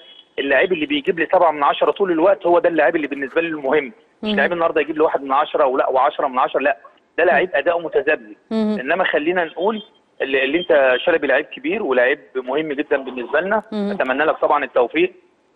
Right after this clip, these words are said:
Speaker 1: عندنا لعيبه طبعًا زي ناصر ماهر، حاجه محترمه،
Speaker 2: مم.
Speaker 1: عبد الله السعيد. لا، انا مش عاوز انسى حد، اللعيبه كلها بتقدم بشكل كويس جدًا.
Speaker 2: مم.
Speaker 1: وبتمنى لهم طبعًا التوفيق. آه، انت، انت فرقه كبيره، حتى لو لعيب غاب،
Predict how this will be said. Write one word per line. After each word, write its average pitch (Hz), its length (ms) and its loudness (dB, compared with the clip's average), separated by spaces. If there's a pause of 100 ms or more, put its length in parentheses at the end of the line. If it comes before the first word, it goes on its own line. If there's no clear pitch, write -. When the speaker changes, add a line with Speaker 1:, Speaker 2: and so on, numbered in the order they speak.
(460)
Speaker 1:
عندنا 131 280 -2
لعيبه 151 260 2
طبعًا 151 280 -2
زي 127 100 0
ناصر 143 260 -2
ماهر، 139 340 -2
حاجه 143 240 -2
محترمه، 147 520 0
Speaker 2:
مم. 131 160 4
Speaker 1:
عبد 113 180 2
الله 143 260 0
السعيد. 143 340 0 (380)
لا، 147 220 0
انا 139 100 -2
مش 135 160 -6
عاوز 151 160 0
انسى 156 160 -8
حد، 147 320 -4
اللعيبه 135 260 -2
كلها 135 240 -6
بتقدم 135 320 -6
بشكل - 280 -6
كويس 147 240 0 (100)
جدًا. 180 320 -4 (120)
Speaker 2:
مم. 196 260 -4
Speaker 1:
وبتمنى 139 480 -2
لهم 156 180 2
طبعًا 151 260 2
التوفيق. 143 520 -2 (380)
آه، 131 320 2
انت، 135 140 -10
انت 143 320 -2
فرقه 170 240 2
كبيره، 170 400 2
حتى 156 340 0
لو 131 160 2
لعيب 131 300 0
غاب، 170 220 2